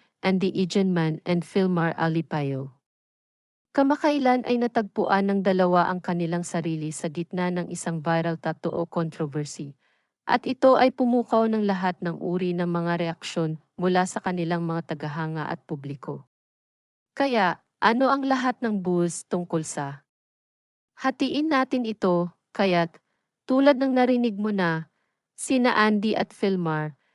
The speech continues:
na isa sa mga cutest couple sa Filipino showbiz, ay naging headline kamakailan nang sabay silang bumisita sa isang tattoo studio.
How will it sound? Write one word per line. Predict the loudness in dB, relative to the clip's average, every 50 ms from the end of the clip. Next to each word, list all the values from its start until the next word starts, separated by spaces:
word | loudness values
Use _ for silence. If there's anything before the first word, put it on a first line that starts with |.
| _ _ _ _
na | 0 0
isa | 0 0 0 2 2 2 2 2
sa | 2 2 2
mga | 2 2 0 0 -2
cutest | -4 -2 0 -2 -2 -2 -6 -2
couple | 2 2 2 4 2 0 0 0
sa | 0 -4 -4
Filipino | -4 -2 -2 -2 -2 -2 -2 -2 0 0 0
showbiz, | -2 -2 -2 0 0 0 0 -2 -2 -2 -2 -4 -6 -12 -16 _ _ _ _ _ _
ay | 0 2 4
naging | 4 4 2 2 0 0 0 0
headline | 2 2 2 2 2 2 2 2 2 0 0
kamakailan | 0 0 0 0 -2 -2 -2 -2 0 0 0 0 0
nang | 0 -2 -2
sabay | -2 -2 -4 -2 0 0 -2 -2
silang | -2 -2 -2 0 -2 -2 -2
bumisita | -2 -2 -2 -4 -4 -6 -6 -4 -2 -2 -4
sa | -4 -4 -8
isang | -8 -6 -6 -8 -8 -6
tattoo | -6 -8 -6 -6 -6 -6 -6
studio. | -8 -8 -6 -6 -6 -6 -8 -10 -12 -14 -14